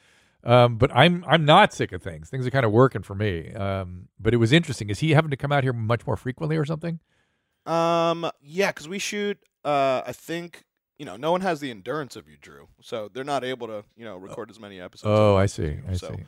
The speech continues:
Speaker 1: I see.
Speaker 2: he comes out slightly more frequently. But, uh, but you, you know what would, it really would be so much easier if you just came into the studio every single week like you used to.
Speaker 1: Uh, th-, even that, we didn't even do that. We, we were going
Speaker 2: Yeah, we
Speaker 1: every
Speaker 2: did.
Speaker 1: other week. We were going every other week or every cou-,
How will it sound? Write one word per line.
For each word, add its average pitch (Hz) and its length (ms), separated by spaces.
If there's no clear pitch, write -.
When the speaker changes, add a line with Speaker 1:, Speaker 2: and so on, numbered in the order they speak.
Speaker 1:
I 95 140
see. 117 100
Speaker 2:
he - 40
comes 156 180
out 151 240
slightly 151 380
more 143 200
frequently. 113 640
But, 131 180
uh, 123 320
but 131 120
you, 170 180
you 123 160
know 202 160
what 233 300
would, 170 100
it 190 220
really 214 300
would 180 220
be 190 120
so 151 240
much 165 220
easier 170 340
if - 140
you 147 320
just 139 260
came 123 260
into 135 220
the 135 120
studio 143 680
every 120 180
single 143 380
week 113 320
like - 200
you 165 100
used 208 480
to. - 80
Speaker 1:
Uh, 98 100
th-, 120 140
even 233 260
that, 262 120
we 254 120
didn't 262 140
even 269 180
do 247 160
that. 247 180
We, 165 180
we 165 140
were 175 80
going 180 160
Speaker 2:
Yeah, 180 80
we 175 80
Speaker 1:
every 175 120
Speaker 2:
did. 180 40
Speaker 1:
other 180 140
week. 104 180
We 110 100
were 120 100
going 143 100
every 131 200
other 131 220
week 85 280
or 104 80
every 104 200
cou-, 117 220